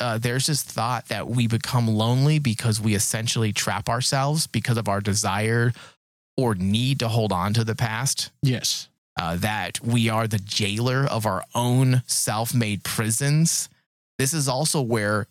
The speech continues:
Speaker 1: the existential aspects come into play. And in doing so, they build on, and this is very important to me, whenever you're dealing with a character like this, in doing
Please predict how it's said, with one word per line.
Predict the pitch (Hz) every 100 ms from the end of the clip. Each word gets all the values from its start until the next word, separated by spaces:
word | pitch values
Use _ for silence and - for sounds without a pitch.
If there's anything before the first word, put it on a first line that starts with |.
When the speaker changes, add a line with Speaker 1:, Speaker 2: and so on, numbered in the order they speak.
| -
Speaker 1:
the | 120 120
existential | 139 120 107 123 123 92
aspects | 80 87 - - -
come | 127 107
into | 95
play. | - 131 143 - - - - -
And | 123
in | 113
doing | 117 170 190
so, | - 127 113
they | 117
build | 104 120 147 143 123 -
on, | 120 117 110 101 101 - -
and | 107
this | 156
is | 117 104
very | 123 110
important | 101 110 82
to | 82
me, | 80
whenever | 101 98 127
you're | 139 123
dealing | 110 113 110
with | 98
a | 92
character | - 101 101 92
like | 82 73 -
this, | 67 - - - _ _ _ _ _ _ _ _ _ _ -
in | 147 127
doing | 147 226 214 135 107